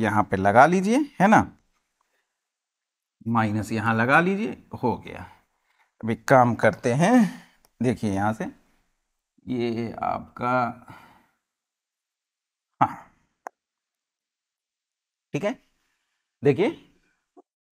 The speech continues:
जब आप a रखे थे तो क्या मिला था, t का वैल्यू a, जब टू ए रखे तो ज़ीरो मिला, एफ एक्स के जगह पर टू ए माइनस टी जो हम लोग माने थे और डीएक्स के जगह पे माइनस डीटी, तो माइनस यहाँ लिख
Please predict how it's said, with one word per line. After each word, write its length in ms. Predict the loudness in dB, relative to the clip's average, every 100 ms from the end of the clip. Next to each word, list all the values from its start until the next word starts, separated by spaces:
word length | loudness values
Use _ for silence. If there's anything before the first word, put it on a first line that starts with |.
| _ _ 0
जब 180 | 4 8
आप 240 | 6 4 -6 -20 _ _ _ _ _ _ 4
a 140 | 8
रखे 360 | 6 4 -2 -2
थे 220 | -2 -2 -4 _ _ _ _ _ -4
तो 40 |
क्या 180 | 2 4
मिला 240 | 4 2 2
था, 140 | 0 -2 -10 _ -2
t 100 | 4
का 80 | 6
वैल्यू 240 | 6 4 2
a, 240 | 2 0 -2 _ _ _ _ _ -4
जब 180 | -4 -2
टू 140 | 4
ए 80 | 6
रखे 300 | 6 4 0 -2 _ -4
तो 80 | 0
ज़ीरो 280 | 2 4 2
मिला, 260 | 0 -10 -16 -20 _ _ _ _ _ 0
एफ 400 | 4 4 0 0
एक्स 200 | 0 2
के 140 | -2 0
जगह 160 | 0
पर 140 | -2 -6
टू 200 | -6 -4
ए 60 | -2
माइनस 360 | -4 -6 -2
टी 140 | 0 0 -4 -8
जो 180 | -6
हम 120 | -4 -2
लोग 140 | 0
माने 260 | 0 0 -2
थे 120 | 0
और 180 | 0 0
डीएक्स 300 | 2 0 0
के 100 | -2
जगह 180 | 0 0
पे 120 | 2
माइनस 360 | 2 0 -2 -4
डीटी, 240 | -8 -6
तो 120 | -2
माइनस 340 | 0 0 -2 -4
यहाँ 180 | -6
लिख 160 | -8